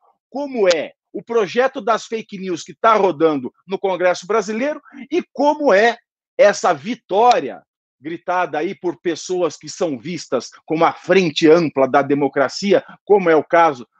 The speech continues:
do Felipe Neto, que é um coitado em política, que não sabe, que não entende nada de legislação. É um menino que,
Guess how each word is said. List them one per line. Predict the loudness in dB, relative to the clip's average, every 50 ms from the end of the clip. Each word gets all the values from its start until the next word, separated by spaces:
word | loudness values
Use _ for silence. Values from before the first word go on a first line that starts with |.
| _ _ -12
do | -12 -12
Felipe | -10 -8 -10 -8 -8 -8 -8 -6 -6
Neto, | -2 0 0 0 0 -4 _ _ _ _ _ _
que | -4 2 2 4
é | 4 2
um | -2 -4
coitado | -4 -4 -4 -4 -2 -2 0 0 0 0 -4 -6
em | -12 -14
política, | -14 -14 -12 -10 -10 -10 -12 _ -18 _ _ _ _ _ _ _ _ _ _ _ _ _ _ _ _
que | -6 -4
não | -2 -2 -2 -2
sabe, | -2 0 0 0 0 -2 _
que | -10 -6
não | -4 -4 -4
entende | -4 -6 -6 -6 -6 -6 -6
nada | -6 -6 -4 -2 0 2 2 2 0 -2
de | -4 -4 -6
legislação. | -2 -2 -2 -2 -2 -6 -4 -2 -2 -2 -2 -2 -2 -2 0 -2 -4 -8 _ _ _ _ _ _ _ _ _ _ _ _ _ 2
É | 2 2
um | 2 2
menino | 0 0 2 2 2 0 -2 -4
que, | -4 -4 -8 -8